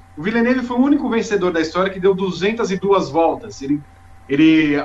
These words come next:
ele ganhou aquela corrida, né, porque o Goodyear foi punido. Goodyear não pagou a punição em pista e perdeu duas voltas, né? O Villeneuve havia perdido duas voltas,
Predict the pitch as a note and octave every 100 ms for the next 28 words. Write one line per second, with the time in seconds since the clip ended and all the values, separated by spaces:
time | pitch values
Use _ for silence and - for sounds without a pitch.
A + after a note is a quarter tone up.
0 | - D#3+ C#3+ E3+ G#3 G#3+ G3 F3+ C#3+ F3
1 | A3+ E3+ - D3 C#3 C3+ D3+ C3 C#3+ C3
2 | A#2+ - - - - - - - - E3+
3 | E3+ F3 D3+ F#3 A3+ B3 - - - -
4 | - C#3 F3+ E3 F#3 F3 E3 F#3+ A#3 G#3+
5 | F#3+ - G3+ E3+ D3 G#3 F#3+ F3+ D#3+ E3
6 | E3+ D#3+ - F3 F3+ G3+ G3+ F3+ F#3 F3
7 | F#3 C#3 C#3 A#2+ A#2+ A#2+ C3 - D#3 D3
8 | F#3 F#3 F#3+ F#3+ F#3+ E3+ C3+ F3 C4 C4+
9 | G#3 E3 F3 E3 D#3+ D3 B2+ B2 D3 F#3
10 | A#2 - -